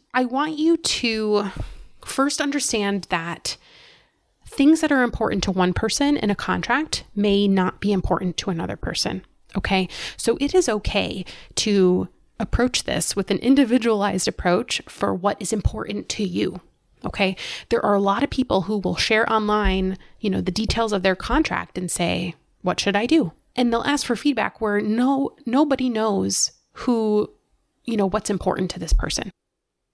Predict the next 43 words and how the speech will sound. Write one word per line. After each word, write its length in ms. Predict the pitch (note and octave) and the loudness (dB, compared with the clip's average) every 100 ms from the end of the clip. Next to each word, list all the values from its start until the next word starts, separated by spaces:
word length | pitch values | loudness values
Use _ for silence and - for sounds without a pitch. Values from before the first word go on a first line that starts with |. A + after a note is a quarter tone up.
| - | -20
For 160 | - A3+ | -4 -2
example, 480 | F#3+ G3 F3+ F#3+ F#3+ _ _ _ _ _ _ _ - | 0 -2 -2 -4 -6 _ _ _ _ _ _ _ 0
you 120 | B3 | 0
know, 60 | A#3 | 2
obviously 720 | A3 B3+ - A#3 A3+ - _ _ - | 0 -2 -2 -2 -4 -6 _ _ -8
it 80 | |
goes 180 | B3 G#3+ | -2 0
without 200 | A3 G#3 | 2 0
saying 300 | - F#3+ G3+ | 0 0 2
that 120 | F3+ | 2
you 100 | G3 | 2
want 160 | F3+ E3+ | 2 0
to 80 | - | -2
be 60 | |
compensated 680 | - - F3 F3 - D#3+ - | -6 -6 -4 -4 -4 -6 -6
fairly. 400 | - - - - _ - | -8 -8 -10 -16 _ -8
So 140 | - | -2
you 160 | G3 G3+ | 0 2
should 260 | G3 A3 F3+ | 2 0 0
be 140 | G3 | 0
looking 300 | G#3+ A3+ G#3+ | 0 0 -2
for 200 | - G#3 | 0 0
a 100 | - | 0
salary 540 | G3 - F3 F#3 F#3+ F3+ | -4 -2 -2 -2 -2 0
that 240 | F#3 F3+ | 0 -2
is 440 | - F3+ F#3+ F3+ - - | 0 2 2 0 -4 -10
fair 300 | - F3+ F3 | -4 -2 2
market 360 | F#3 F3+ - - | 2 2 -2 -4
value. 460 | E3 F3 A3+ E4+ E4+ - - - | -2 2 4 4 2 -8 -10 -6
Uh, 160 | - F#3 | -4 -4
and 100 | G#3 | -4
so 100 | G3 | -2
that's 260 | A3+ B3+ - | -2 0 2
really 180 | D4 - | 2 0
up 100 | - | -2
to 120 | - | -2
you 220 | G3+ A3+ | -2 0
to 100 | C#4+ | 0
do 160 | G#3+ G3+ | 0 0
that 180 | F3+ E3 | 0 0
research 520 | G3 A3 - A3 A3 | 0 0 0 0 0
of 360 | - F#3+ F3+ - | -2 -2 -2 -4
what 380 | F#3 G3 - | -2 -2 -2